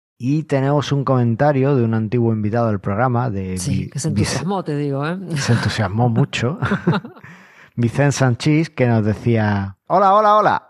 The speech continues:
Speaker 1: No sé qué pasa, pero cuando se habla de accesibilidad siento una perturbación en la fuerza, jeje. Enhorabuena por el programa, me ha gustado, bien explicado y además habéis dado en el clavo. El contraste mínimo no depende exclusivamente del color de fondo y el del objeto,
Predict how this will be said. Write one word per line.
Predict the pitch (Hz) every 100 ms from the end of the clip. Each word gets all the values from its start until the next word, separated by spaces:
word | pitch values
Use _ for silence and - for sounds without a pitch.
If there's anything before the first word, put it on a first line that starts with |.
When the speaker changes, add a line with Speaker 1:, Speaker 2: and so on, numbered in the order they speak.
| -
Speaker 1:
No | 135 160
sé | - 190 170
qué | 180
pasa, | 170 160 180 165
pero | 160 127
cuando | 127 123
se | 131
habla | 151 170
de | 139
accesibilidad | - 123 - 127 120 151
siento | 143 - 151 160 156
una | 156
perturbación | 135 127 139 120 110 147 139
en |
la | 120
fuerza, | - 131 101 - 87
jeje. | 117 107 95 87 -
Enhorabuena | 127 135 135 175 180
por | 170
el | 143
programa, | 123 117 110 107
me | 117
ha | 151
gustado, | 156 - 135 113 98
bien | 110 139
explicado | 131 - 120 120 110 101
y | 113
además | 143 156 147 135
habéis | 127 123
dado | 131 139
en | 131
el | 104
clavo. | - 95 76 -
El | - 131
contraste | 151 151 156 - 156
mínimo | 156 156 151 147
no | 143
depende | 143 135 139 123
exclusivamente | 90 - 113 - 135 135 135 147
del | 120
color | 107 107 113
de | 110
fondo | 123 131 143 -
y | 113
el | 104
del | 98 95
objeto, | - 151 127 -